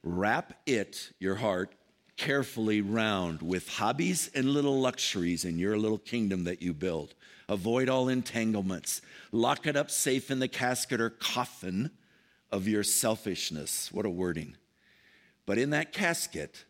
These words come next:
safe, dark, motionless, airless, it will change. It will not be broken.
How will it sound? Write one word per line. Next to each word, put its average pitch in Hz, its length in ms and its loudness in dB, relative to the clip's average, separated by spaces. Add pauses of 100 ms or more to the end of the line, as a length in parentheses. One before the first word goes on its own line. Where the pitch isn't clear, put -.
(360)
safe, - 640 -2 (500)
dark, 85 320 0 (600)
motionless, 98 880 -4 (320)
airless, 78 720 -4 (960)
it 92 160 -2
will 107 140 0
change. - 720 -8 (800)
It 92 100 0
will 127 140 0
not 120 320 0
be 104 80 -8
broken. 85 580 -4